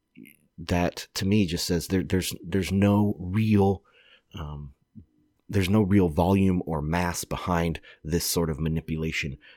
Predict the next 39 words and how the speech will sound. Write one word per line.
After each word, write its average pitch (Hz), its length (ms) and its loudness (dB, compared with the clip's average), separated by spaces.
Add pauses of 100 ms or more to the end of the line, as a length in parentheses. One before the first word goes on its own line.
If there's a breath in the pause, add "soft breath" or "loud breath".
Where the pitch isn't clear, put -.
scare. - 640 -8 (600 soft breath)
One 95 300 2
thing 127 180 2
that - 160 -2 (240 loud breath)
I 95 160 0
kind 95 220 0
of - 140 -4
take, - 340 -2 (320 loud breath)
uh, 82 220 -2
a 82 60 -2
little 85 220 -2
bit 82 100 0
of - 60 -8
comfort - 360 -2
in 76 180 -2 (220 loud breath)
is 87 160 -6
that 76 340 -8
Bitcoin, 87 560 0 (320 loud breath)
to 104 160 0
dump 120 280 0
five 101 220 0
hundred 92 140 -2
coins 98 280 0
on 80 60 -2
the 78 60 -2
market, 92 340 0
you 80 80 -10
first - 280 -4
have 80 100 -6
to - 40 -12
buy 92 200 2
those 69 160 -4
coins, - 460 -12 (440)
right? 87 340 -2 (460 loud breath)
And 90 160 -2
so 85 380 -2 (340 soft breath)
I 104 100 2
can, 117 280 -2 (420 loud breath)
y-, 82 200 -8